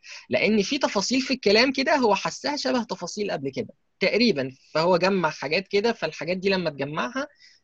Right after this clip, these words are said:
آه، هيطلع لك مثلا هنا، آه، كلاشات كتير مثلا.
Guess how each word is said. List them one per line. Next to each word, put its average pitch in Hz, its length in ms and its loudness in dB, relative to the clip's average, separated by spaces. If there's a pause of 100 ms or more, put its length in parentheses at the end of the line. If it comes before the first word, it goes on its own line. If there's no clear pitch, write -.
(160)
آه، 127 320 -2
هيطلع 143 320 -2
لك 165 200 -2
مثلا 151 380 -2
هنا، 180 480 -2
آه، 117 140 -4 (420)
كلاشات 147 420 0
كتير 127 400 -4
مثلا. 98 360 -8